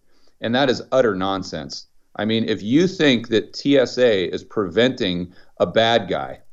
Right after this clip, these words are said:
from getting into the country, you are absolutely fooling yourself. Let me give you an example. I, I w-, I was dating this gal back in, uh, maybe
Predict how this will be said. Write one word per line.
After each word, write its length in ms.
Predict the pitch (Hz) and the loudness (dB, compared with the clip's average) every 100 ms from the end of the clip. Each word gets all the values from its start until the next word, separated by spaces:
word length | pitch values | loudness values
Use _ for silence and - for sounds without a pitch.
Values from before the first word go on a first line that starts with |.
| - - - - | -20 -20 -20 -20
from 340 | - 123 110 98 | -2 0 2 2
getting 380 | 117 120 113 - | 2 2 0 -4
into 320 | 135 151 147 | -6 -4 -4
the 100 | 120 | -4
country, 580 | - 127 117 87 65 - _ _ _ | -2 -2 -2 -4 -10 -12 _ _ _
you 160 | - 143 | 0 4
are 300 | 131 117 - - | 6 4 -4 -8
absolutely 880 | 131 139 - - 127 117 113 117 113 | -4 -4 -6 -4 -2 -2 -2 -2 -4
fooling 520 | - 117 104 90 82 | -2 2 2 0 -4
yourself. 560 | 73 73 85 65 - | -8 -4 -2 -2 -6
Let 100 | - | 0
me 80 | 123 | 2
give 120 | 135 | 4
you 40 | 139 | 2
an 40 | |
example. 680 | 131 95 113 104 90 76 - - - - - - | 2 0 -2 -2 -2 -4 -8 -20 -20 -20 -20 -4
I, 240 | 110 110 113 | 2 4 4
I 180 | 107 110 | 2 0
w-, 200 | 113 - | 0 0
I 240 | 110 107 98 | 0 0 -2
was 160 | 104 | -2
dating 300 | - 147 147 | 2 2 2
this 120 | 135 | -2
gal 340 | 131 127 120 117 | 0 2 6 4
back 320 | 117 110 104 | 4 2 0
in, 280 | 110 101 95 | -4 -4 -2
uh, 340 | 87 82 78 - | -2 -2 -4 -10
maybe 360 | - 113 104 95 | -4 -4 -4 -8